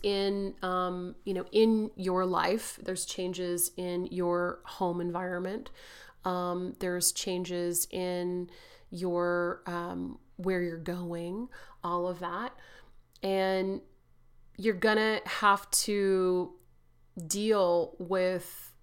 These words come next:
the, I guess, almost the particularities, you know,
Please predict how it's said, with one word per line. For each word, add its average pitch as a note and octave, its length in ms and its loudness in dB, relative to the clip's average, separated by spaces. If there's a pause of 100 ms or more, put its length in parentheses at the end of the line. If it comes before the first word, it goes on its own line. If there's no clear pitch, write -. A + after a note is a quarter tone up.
(100)
the, F#3+ 360 2
I A#3+ 80 -4
guess, E4 340 2
almost B3 320 4
the G3+ 80 2
particularities, A3 1400 0
you C4+ 120 -2
know, C#4 320 0